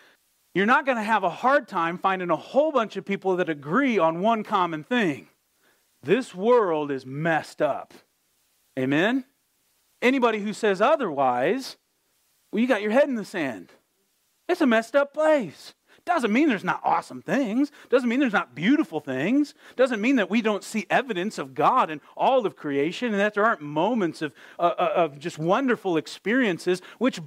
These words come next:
by the way, when you experience something awesome, you should find yourself going, "Well, this is cool because what God has for me is gonna be even better." Right?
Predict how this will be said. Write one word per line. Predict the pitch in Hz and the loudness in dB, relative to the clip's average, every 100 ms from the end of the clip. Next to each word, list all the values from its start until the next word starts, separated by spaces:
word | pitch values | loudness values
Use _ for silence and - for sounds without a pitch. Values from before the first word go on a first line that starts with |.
| 120 | 0
by | 180 294 240 | 2 4 0
the | 170 | -2
way, | 143 135 165 | 0 2 2
when | 196 190 | 0 -2
you | 196 190 | -2 -2
experience | - - - 233 262 185 | -4 -12 -2 0 0 -2
something | - 180 156 143 - | -4 -2 -2 -4 -2
awesome, | 151 226 - 139 208 - - | -2 -2 -6 -4 -4 -6 -12
you | 185 208 | -4 -2
should | 226 | 0
find | - 190 190 | 0 0 0
yourself | 185 202 190 | -4 -2 -2
going, | 196 185 - - 156 | 0 -2 -2 -10 -4
"Well, | 160 | -2
this | 165 294 226 | 0 -2 0
is | 185 | -4
cool | - 170 165 185 - - | 0 2 4 2 -2 -6
because | 202 220 | 0 0
what | 196 175 | 0 0
God | 202 277 | 2 2
has | 196 175 165 | 2 -2 -2
for | 190 | -4
me | 190 | 0
is | 185 170 | 0 0
gonna | 190 | -2
be | 202 220 | 0 0
even | 240 220 269 | 2 2 0
better." | 269 151 101 - _ _ _ _ | 0 -2 -8 -20 _ _ _ _
Right? | 151 185 277 | 2 2 0